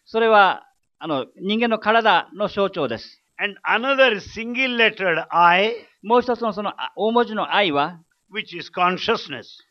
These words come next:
Speaker 1: それが絶対意識の私ですね。
Speaker 2: The truth.
Speaker 1: それが真理であります。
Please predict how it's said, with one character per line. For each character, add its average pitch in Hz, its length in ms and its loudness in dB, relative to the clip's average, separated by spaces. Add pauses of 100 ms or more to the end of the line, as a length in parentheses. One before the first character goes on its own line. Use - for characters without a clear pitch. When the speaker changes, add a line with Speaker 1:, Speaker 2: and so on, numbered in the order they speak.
Speaker 1:
そ 226 100 -14
れ 233 60 -4
が 175 100 2
絶 202 240 -2
対 202 200 2
意 185 40 -2
識 - 220 -14
の 202 220 -4
私 143 400 -6
で 104 100 -14
す - 100 -20
ね。 165 120 -16
Speaker 2:
The 147 80 -4
truth. 165 420 -8 (320)
Speaker 1:
そ - 120 -14
れ 190 60 -6
が 147 80 -4
真 190 260 -8
理 143 100 -8
で 113 100 -4
あ 92 40 -4
り 90 60 -12
ま 95 140 -14
す。 - 200 -20